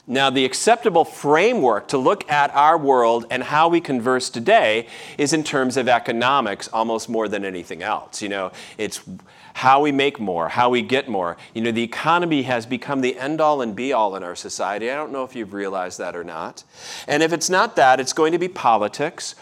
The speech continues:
or entertainment or science or nationalism or patriotism, for example, but not faith and not religion. Those subjects are now just in your private life.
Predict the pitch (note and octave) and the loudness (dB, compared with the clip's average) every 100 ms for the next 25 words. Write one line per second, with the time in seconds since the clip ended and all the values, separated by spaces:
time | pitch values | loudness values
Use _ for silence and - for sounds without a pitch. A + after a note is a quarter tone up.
0 | - C3+ D3+ E3+ D#3+ E3+ F#3 F#3 F#3 - | -4 0 2 2 -2 -2 -4 -4 -8 -6
1 | F3+ E3 G2 D#2+ D#2+ - - - - D3+ | -2 -2 -2 -6 -10 -14 -16 -20 -6 2
2 | F3 F#3 F3+ - F#3 D#3+ B2 F#2 E2+ - | 4 4 2 2 4 2 2 -2 -6 -4
3 | D#3 C#3+ C3+ C3+ D3+ F#3+ - A#2 G#2+ G#2+ | 0 2 2 2 2 0 0 0 0 0
4 | A2 A2 - D#3+ F3+ C#3 B2 G#2+ - - | 0 0 0 -2 -2 0 2 2 -2 -2
5 | G#2+ F#2 F2 - F#2+ F2 G#2+ F2+ G2 F2 | -2 -2 -6 -4 -6 -4 -8 -6 -8 -10
6 | - A2+ C3 G3+ - D#3 C#3+ D3 C#3 A2+ | -6 -2 -2 -2 -4 -2 -2 -4 -8 -6
7 | A#2 A#2+ A#2+ A#2 A2+ G#2 F2+ A#2+ F#3+ - | -6 -4 -4 -2 -4 -6 -2 0 0 0
8 | F#3 D3+ A#2 G2+ - - - - A2 A2 | -2 0 -2 -2 -6 -12 -18 -8 -4 0
9 | A2+ A#2+ A#2+ - - _ _ _ _ _ | 2 2 0 -4 -18 _ _ _ _ _
10 | _ _ _ _ - - C3 B2+ - A#2+ | _ _ _ _ -20 -8 -6 -6 -6 -6
11 | A2+ G#2+ - - A2+ G#2+ F#2 E2+ - _ | -4 -4 -6 0 2 2 0 -8 -14 _
12 | - F2 F#2 D#2 D2+ - - | -10 -2 -2 -2 -10 -18 -20